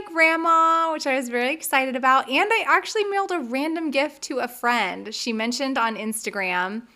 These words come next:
that she was walking her daughter to school now that her daughter was back in school, and she was carrying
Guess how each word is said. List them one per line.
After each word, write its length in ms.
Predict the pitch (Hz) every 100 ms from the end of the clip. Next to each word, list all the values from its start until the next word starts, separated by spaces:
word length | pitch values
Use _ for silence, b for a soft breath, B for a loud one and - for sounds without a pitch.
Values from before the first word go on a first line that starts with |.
| b b b _
that 300 | 214 208 -
she 280 | - - 233
was 340 | 226 208 202 -
walking 400 | 202 196 214 254
her 100 | 247
daughter 260 | 233 214 214
to 80 | 208
school 320 | 208 - 208
now 220 | 190 180 185
that 160 | 190
her 120 | 196
daughter 240 | 190 185 190
was 180 | 196 185
back 240 | 180 185
in 100 | 220
school, 400 | 208 - 190 180
and 140 | - 202
she 140 | -
was 200 | 196 185
carrying 600 | - 202 196 208 202 196